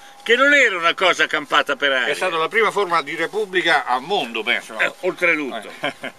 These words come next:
Speaker 2: <laughs>
Speaker 1: Quindi, a parte l'ideologia su cui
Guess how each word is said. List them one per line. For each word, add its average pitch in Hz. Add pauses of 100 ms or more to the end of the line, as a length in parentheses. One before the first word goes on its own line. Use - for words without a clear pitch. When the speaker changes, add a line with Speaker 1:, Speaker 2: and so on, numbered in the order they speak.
(220)
Speaker 2:
<laughs> -
Speaker 1:
Quindi, 135 (880)
a 131
parte 208 (680)
l'ideologia 170 (1500)
su 151
cui 170